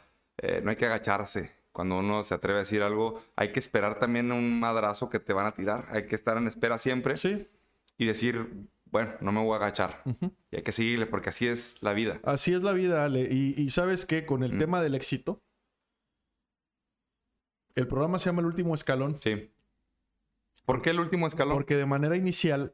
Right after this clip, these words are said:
Speaker 2: yo, yo pensaba en siempre hablar del éxito.
Speaker 1: Sí.
Speaker 2: Hace rato me decías, "Oye, ¿cómo vas con el programa?".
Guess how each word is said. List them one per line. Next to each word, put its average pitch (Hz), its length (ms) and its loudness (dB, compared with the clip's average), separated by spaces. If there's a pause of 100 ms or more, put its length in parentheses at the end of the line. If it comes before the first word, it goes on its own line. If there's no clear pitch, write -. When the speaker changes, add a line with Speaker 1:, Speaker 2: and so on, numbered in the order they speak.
(160)
Speaker 2:
yo, 135 520 0
yo 127 380 -2
pensaba 127 440 2
en 120 80 0
siempre 120 320 0
hablar 110 220 0
del 113 140 2
éxito. - 340 -6 (400)
Speaker 1:
Sí. 107 200 0 (300)
Speaker 2:
Hace 117 220 2
rato 135 240 2
me 131 80 2
decías, 127 240 -2
"Oye, 139 140 2
¿cómo 139 180 2
vas 131 120 0
con 131 120 0
el 120 60 -2
programa?". 135 440 -2